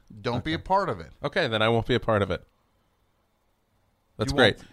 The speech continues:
Speaker 2: You can find someone who will edit all these episodes and, uh, make sure the studio's running for fifteen dollars an episode.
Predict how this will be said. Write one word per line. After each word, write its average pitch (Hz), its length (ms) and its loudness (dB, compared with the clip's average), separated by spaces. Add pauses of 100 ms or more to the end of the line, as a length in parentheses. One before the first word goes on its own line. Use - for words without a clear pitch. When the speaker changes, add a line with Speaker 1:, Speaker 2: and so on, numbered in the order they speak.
Speaker 2:
You 139 140 8
can 180 160 6
find 165 300 6
someone 151 340 6
who 143 120 6
will 135 180 6
edit 127 260 6
all 127 200 6
these 131 200 0
episodes 98 720 2 (340)
and, 95 300 2
uh, 95 180 4
make 110 200 2
sure 123 180 4
the 110 80 2
studio's 113 600 8
running 90 320 6
for 104 140 2
fifteen 107 480 6
dollars 92 420 4
an 98 80 2
episode. 90 580 -2